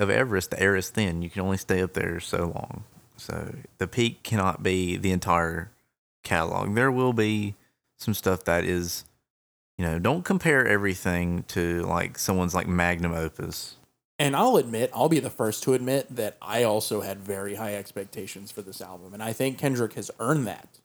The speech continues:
Speaker 2: through his music. I mean, Good Kid, Mad City, To Pimp a Butterfly, those are both two undeniable classics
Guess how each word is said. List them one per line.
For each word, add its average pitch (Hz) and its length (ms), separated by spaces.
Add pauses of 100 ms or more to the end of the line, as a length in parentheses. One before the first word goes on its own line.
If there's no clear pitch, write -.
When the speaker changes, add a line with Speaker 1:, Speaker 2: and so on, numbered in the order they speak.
Speaker 2:
through 156 280
his 117 200
music. 98 440
I 107 100
mean, 104 300 (280)
Good 139 260
Kid, 135 220
Mad 107 240
City, 90 400
To - 120
Pimp 120 260
a 110 40
Butterfly, 101 580
those 123 280
are 135 120
both 101 440 (380)
two 120 460 (300)
undeniable 113 920
classics - 720